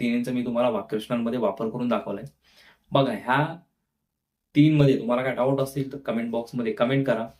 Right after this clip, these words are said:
आणि हा, ह्या वाक्यरचना पाठच करा थोडे दिवस.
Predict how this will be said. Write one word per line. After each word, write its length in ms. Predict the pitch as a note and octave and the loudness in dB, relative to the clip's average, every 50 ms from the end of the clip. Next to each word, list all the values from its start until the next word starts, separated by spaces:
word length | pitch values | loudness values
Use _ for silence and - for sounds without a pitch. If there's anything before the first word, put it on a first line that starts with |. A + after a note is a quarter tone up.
| _ | _
आणि 160 | - B2 C3 C3+ | -2 -2 0 2
हा, 100 | C#3 C#3 - - _ _ _ _ _ _ - | 0 0 -2 -6 _ _ _ _ _ _ -4
ह्या 120 | - D3 C#3+ | 0 0 0
वाक्यरचना 460 | C3+ C#3 - - D3 C#3+ - D3+ D3 | 0 -2 -2 -2 -2 0 0 -2 0
पाठच 360 | C3+ A#2+ A#2 - D3+ C#3 - | 0 0 2 2 0 0 2
करा 180 | - A2 G2 G2 - | -2 -4 -4 -4 -10
थोडे 200 | - C3 B2+ B2 | -6 -4 -2 -2
दिवस. 280 | A#2 A2 G2 G2 - | -2 -2 -4 -4 -8